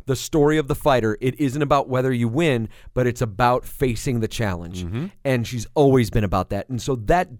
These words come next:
Speaker 1: that scene always fucking bothers me. However, if it was Rocky and Paulie, it would have made complete sense. So there's a part of me that thinks,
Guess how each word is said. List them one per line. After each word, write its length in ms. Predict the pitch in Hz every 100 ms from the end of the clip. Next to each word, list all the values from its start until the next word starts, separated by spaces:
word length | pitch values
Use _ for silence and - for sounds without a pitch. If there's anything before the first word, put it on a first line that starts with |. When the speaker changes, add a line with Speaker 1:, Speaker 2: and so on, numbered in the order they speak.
| -
Speaker 1:
that 220 | 160 202
scene 280 | - 156 123 -
always 400 | 147 143 135 -
fucking 340 | 131 120 123
bothers 380 | 110 104 95 90
me. 160 | 95 - - - -
However, 360 | 175 214 190 -
if 160 | 165
it 80 | -
was 160 | 147 104
Rocky 480 | 127 151 165 156 - _
and 160 | 113 104
Paulie, 460 | - 127 190 262 - - -
it 160 | 240 262
would 140 | 294
have 80 | 240
made 240 | 262 233
complete 440 | - 214 - 220 -
sense. 520 | - 233 175 - - - - -
So 220 | - 202
there's 160 | 202
a 60 | 180
part 180 | 190 254
of 60 | 233
me 80 |
that 140 | 185 -
thinks, 220 | 180